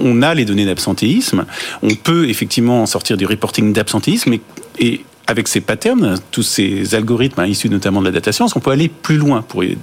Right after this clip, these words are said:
détecter ce qu'on appelle des signaux faibles. Mais si on veut avoir une analyse beaucoup plus fine de l'absentéisme, des causes de l'absentéisme typiquement,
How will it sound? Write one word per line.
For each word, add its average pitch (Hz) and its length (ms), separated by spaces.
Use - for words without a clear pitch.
détecter 107 380
ce - 40
qu'on 151 120
appelle 131 200
des 107 100
signaux 127 260
faibles. 110 240
Mais 131 60
si - 200
on 180 140
veut 147 220
avoir 117 300
une 117 80
analyse 117 260
beaucoup 110 220
plus 107 140
fine 220 280
de 123 80
l'absentéisme, 107 640
des 107 120
causes 196 300
de 135 80
l'absentéisme 107 640
typiquement, - 460